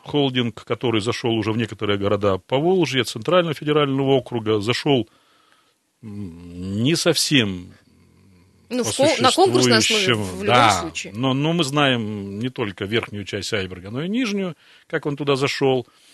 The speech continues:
Speaker 1: Жители знают это по цене и по кошельку. То есть, если в пределах двадцати был в Волгограде тариф, то сейчас он под сорок.
Speaker 2: Со-,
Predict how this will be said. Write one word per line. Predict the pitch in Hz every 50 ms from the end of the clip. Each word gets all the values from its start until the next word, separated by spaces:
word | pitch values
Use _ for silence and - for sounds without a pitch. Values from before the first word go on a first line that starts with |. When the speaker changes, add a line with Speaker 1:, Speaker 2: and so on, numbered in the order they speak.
| _ _ _ _ _ -
Speaker 1:
Жители | 107 120 - - 135 123 113
знают | 104 110 120 117 110 104 98 - 107
это | 98 - 104 90
по | - _ - 107 104 101 98 98 92 -
цене | - - 123 117 117 113 104 92
и |
по | 87 - 95
кошельку. | - - 107 - - 135 139 135 _ - 180 202 202 185 165
То | - - 101
есть, | 101 98 - - - - -
если | 95 113 117 - 117 110
в | -
пределах | - 113 107 104 101 95 92 92
двадцати | 95 98 98 - - - - 101
был | 87 90 92 90
в | 85
Волгограде | 90 98 90 90 90 90 90 87 85 87 98
тариф, | - - 104 123 165 160 -
то | - 98
сейчас | - - - 147 135 -
он | 101 92 -
под | 101 92
сорок. | - - - 90 90 - _ _ _ _ _ _ _ -
Speaker 2:
Со-, | - - - 240 247 247